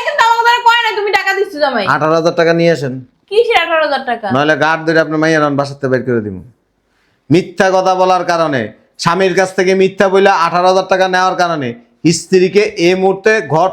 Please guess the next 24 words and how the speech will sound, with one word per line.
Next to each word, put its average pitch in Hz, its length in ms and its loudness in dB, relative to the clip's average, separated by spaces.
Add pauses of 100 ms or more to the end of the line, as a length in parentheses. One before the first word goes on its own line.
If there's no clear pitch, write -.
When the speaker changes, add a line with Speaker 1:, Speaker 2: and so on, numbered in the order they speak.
Speaker 2:
থেকে 180 300 -2
ঘাট 151 360 -2
ধরে 185 160 2
বের 139 200 0
করে 123 180 -4
দিব। 95 300 -16 (920)
Speaker 1:
বুঝলাম 269 560 -2
না, 226 80 -2
এত 262 200 -8
গরম 254 360 -4
লাগতাছে 370 380 -10
কি 277 80 -6
এই 247 100 -2
বাসাটায়? 208 460 -10 (880)
এসিটা 254 280 -14
একটু 285 160 -14
সারি 262 260 -6
তো। 330 220 -8 (1800)
কি 302 80 -4
ব্যাপার, 196 280 -4 (1500)
এসি 415 260 -2
চলে 539 180 2
না 233 140 -4
কে? 226 120 -16